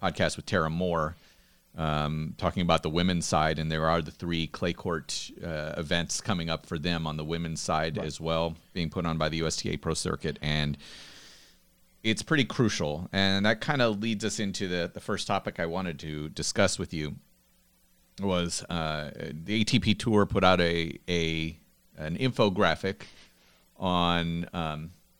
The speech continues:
Speaker 1: let's see, it's called covid nineteen Impact on Earnings by Ranking Range.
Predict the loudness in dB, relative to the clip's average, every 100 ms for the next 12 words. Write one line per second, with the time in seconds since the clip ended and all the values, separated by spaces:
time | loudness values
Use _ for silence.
0 | _ -20 -16 -12 -10 -4 -4 -4 0 2
1 | 2 2 2 2 2 0 0 0 4 4
2 | 4 4 4 -2 0 0 2 2 0 -2
3 | -6 -8 0 4 4 2 -2 -2 -2 -2
4 | -2 -4 -6 -10 -14 -16 -18